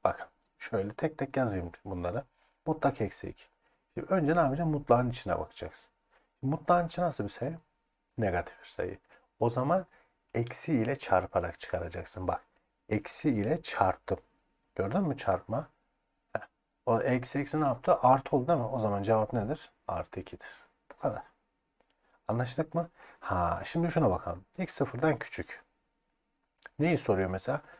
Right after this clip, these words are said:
Mutlak x olsun hadi. Basitinden başlayalım. Şimdi sen mutlak x'in cevabını bulmak istiyorsun değil mi? Mutlağın içi ne? Bak şurası ne? Negatif. Bak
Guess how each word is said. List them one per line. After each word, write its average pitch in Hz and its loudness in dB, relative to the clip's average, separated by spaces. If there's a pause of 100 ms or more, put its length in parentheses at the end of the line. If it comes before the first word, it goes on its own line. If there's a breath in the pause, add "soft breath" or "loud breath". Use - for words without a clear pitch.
(200 loud breath)
Mutlak 143 4
x 120 2
olsun 92 -4
hadi. 90 -4 (840)
Basitinden 110 2
başlayalım. 95 -6 (280)
Şimdi 123 -6
sen 185 2
mutlak 185 2
x'in 147 -2
cevabını 120 8
bulmak 90 0
istiyorsun 104 -4
değil 139 0
mi? 92 -4 (380 soft breath)
Mutlağın 147 4
içi 165 -2
ne? 131 2 (720)
Bak - -4
şurası 131 -4
ne? 151 0 (540)
Negatif. 127 2
Bak 165 2